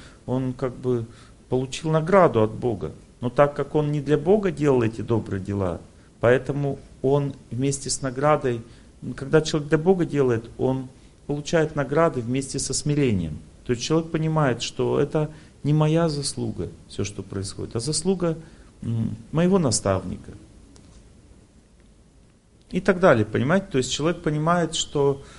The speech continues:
м, как бы всё, что у него есть, это нужно направить назад Богу. Это не для меня всё. Но когда человек доб-,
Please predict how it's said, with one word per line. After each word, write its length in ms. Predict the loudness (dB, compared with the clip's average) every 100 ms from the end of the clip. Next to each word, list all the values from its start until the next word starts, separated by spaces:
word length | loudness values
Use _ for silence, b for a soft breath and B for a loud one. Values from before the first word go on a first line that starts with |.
| B B B -12
м, 140 | -8 -4
как 280 | -2 -4
бы 260 | -2 -2 -2 -8 -16
всё, 160 | -2 -2
что 220 | 0 -2
у 40 |
него 280 | -2 0 0
есть, 440 | 0 0 0 0 -6
это 200 | -4 -2
нужно 300 | -2 -2 -2
направить 560 | -2 4 4 4 0
назад 500 | -2 0 2 2 2
Богу. 400 | -2 -2 -2 -6 -12 -20 -20 -20 -8
Это 260 | -6 -2
не 160 | -2 -2
для 160 | -4 -2
меня 320 | -2 0 -2
всё. 260 | -4 -12 -14 -16 -20 -20 -20 -20 b b b
Но 80 | -6
когда 280 | -2 2 2
человек 280 | 2 -2 0
доб-, 260 | -2 -2